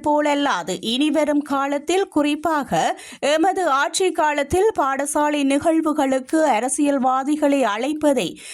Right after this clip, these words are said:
நிறுத்தவும் என கடந்த வருடம் செப்டம்பர் மாதம் இருபத்தி ஆறாம் திகதி இலங்கையின் பிரதமர்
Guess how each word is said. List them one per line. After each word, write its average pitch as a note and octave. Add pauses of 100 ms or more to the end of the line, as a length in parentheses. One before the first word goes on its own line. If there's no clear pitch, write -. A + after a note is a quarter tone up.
(220)
நிறுத்தவும் D#4+
என C#4+ (160)
கடந்த C#4
வருடம் C4+ (100)
செப்டம்பர் D4
மாதம் C#4 (360)
இருபத்தி F#4 (120)
ஆறாம் E4
திகதி D4+ (140)
இலங்கையின் D4+
பிரதமர் C4